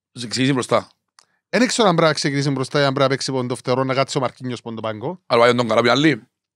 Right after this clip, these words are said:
Speaker 2: Ε, διότι ο Δόνης, ρε φίλε, έδειξε ότι, ε,
Speaker 1: Και δεν βρίσκει τίποτα.
Speaker 2: εν πιο ποναστός κιόλας.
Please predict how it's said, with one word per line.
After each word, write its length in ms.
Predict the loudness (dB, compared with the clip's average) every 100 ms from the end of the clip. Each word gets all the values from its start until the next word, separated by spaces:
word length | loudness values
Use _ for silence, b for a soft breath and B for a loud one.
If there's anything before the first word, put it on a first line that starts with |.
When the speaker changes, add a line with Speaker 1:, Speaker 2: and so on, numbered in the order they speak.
| _
Speaker 2:
Ε, 100 | 0
διότι 240 | 2 4 2 2
ο 160 | 2
Δόνης, 260 | 4 4 2
ρε 140 | 0
φίλε, 380 | 0 0 2 0 0
έδειξε 480 | 0 0 -4 -4
ότι, 300 | -2 -2 -2 -6 -6 -6 -6 -6 -8 -14 _ _ _ _ _
ε, 80 | -20 -16 -16 -16 -20 -20
Speaker 1:
Και 140 | -10 -4
δεν 40 |
βρίσκει 200 | -2 2
τίποτα. 300 | 2 4 2
Speaker 2:
εν 80 | 2
πιο 120 | 2
ποναστός 460 | 0 0 -2 0 -2
κιόλας. 400 | -2 -8 -8